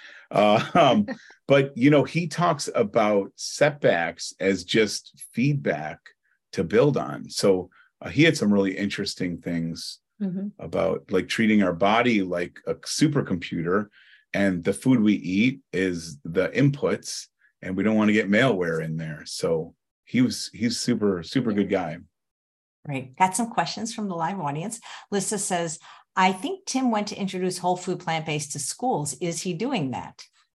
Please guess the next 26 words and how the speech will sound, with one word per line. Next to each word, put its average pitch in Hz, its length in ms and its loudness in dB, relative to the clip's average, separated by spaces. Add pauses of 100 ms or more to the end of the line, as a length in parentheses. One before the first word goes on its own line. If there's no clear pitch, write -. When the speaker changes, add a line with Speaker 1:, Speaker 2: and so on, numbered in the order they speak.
(460)
Speaker 1:
Actually, 156 460 6
I 110 100 6
just, 113 440 -2
I 90 100 6
brought 107 340 6
a 101 60 6
whole 127 320 4
stack 139 460 2
of 117 160 -2
thank 139 260 2
you 127 140 2
letters 120 400 2
home 120 200 -2
today. 117 340 2 (360)
I 117 160 4
do, 117 560 0
um, 95 460 -4 (100)
every 147 380 4
student 139 540 0
that 107 120 -4
goes 101 320 0
through 95 500 0
Will 107 260 0
North, 101 420 -2
which 92 200 -4
is, 98 380 0